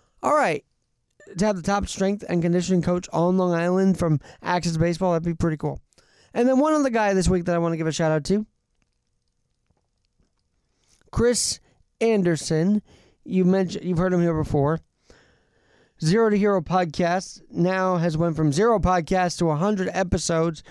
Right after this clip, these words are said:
Congratulations you, to you, Chris Anderson. And we'll keep going from there. And yesterday, I know it was Independent Women's Day. On that note, let me tell you a quick story. Did you hear what happened in Madison Square Garden, uh, this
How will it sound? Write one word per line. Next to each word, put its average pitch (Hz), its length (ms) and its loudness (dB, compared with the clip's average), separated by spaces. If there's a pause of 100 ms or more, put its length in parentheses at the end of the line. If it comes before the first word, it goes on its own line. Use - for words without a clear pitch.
(200)
Congratulations 165 880 0
you, 175 260 4 (280)
to - 100 0
you, 175 180 4
Chris 160 240 -4
Anderson. 208 580 0 (720)
And 254 160 2
we'll 302 140 2
keep 294 180 0
going 285 240 0
from 269 140 2
there. 262 200 2
And 208 220 0
yesterday, 254 380 0
I 220 80 0
know 226 180 2
it 214 80 2
was 220 220 2
Independent 208 420 -2
Women's 202 320 -4
Day. 202 300 2 (880)
On 233 200 2
that 214 180 0
note, 185 240 0
let 190 140 0
me 220 80 2
tell 196 160 0
you 185 80 0
a 160 40 -4
quick 180 220 -6
story. 151 460 -2 (600)
Did 185 160 2
you 214 60 4
hear 277 100 4
what 277 100 2
happened 254 200 2
in 226 80 4
Madison 233 360 0
Square 220 220 0
Garden, 202 460 2 (760)
uh, 175 280 2
this 180 580 0